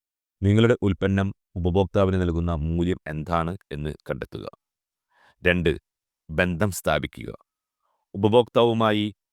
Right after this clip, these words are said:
ഒരു വ്യക്തിപരമായ ബന്ധം സ്ഥാപിക്കുക. ഇത് നിങ്ങളുടെ ബിസിനസ് വർദ്ധിപ്പിക്കും. മൂന്ന്,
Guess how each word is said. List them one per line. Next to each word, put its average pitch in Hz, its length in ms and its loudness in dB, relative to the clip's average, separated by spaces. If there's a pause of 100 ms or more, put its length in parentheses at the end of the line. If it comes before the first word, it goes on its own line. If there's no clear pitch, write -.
(120)
ഒരു 101 180 2 (220)
വ്യക്തിപരമായ 101 680 0
ബന്ധം 82 420 -4
സ്ഥാപിക്കുക. 64 600 -10 (440)
ഇത് 95 200 0 (400)
നിങ്ങളുടെ 87 360 0
ബിസിനസ് 78 480 -2
വർദ്ധിപ്പിക്കും. 62 500 -10 (460)
മൂന്ന്, 90 320 2